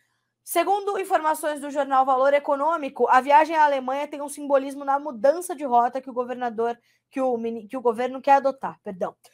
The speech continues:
O país foi um dos mais críticos à política ambiental do Brasil nos últimos anos e defendeu a aprovação no Parlamento Europeu de regras pra dificultar a compra de produtos oriundos de matas,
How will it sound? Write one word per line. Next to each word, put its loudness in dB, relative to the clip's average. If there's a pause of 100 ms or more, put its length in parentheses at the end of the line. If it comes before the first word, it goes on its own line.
(180)
O -12
país 4
foi -2
um -8
dos -10
mais -2
críticos -8
à 4
política -8
ambiental -2
do -8
Brasil -2
nos -10
últimos -10
anos -2 (240)
e -10
defendeu 4
a 10
aprovação 2
no -8
Parlamento -2
Europeu 6 (280)
de -4
regras 4
pra 2
dificultar 2
a 6
compra 0 (280)
de -2
produtos -4
oriundos 0
de -12
matas, -4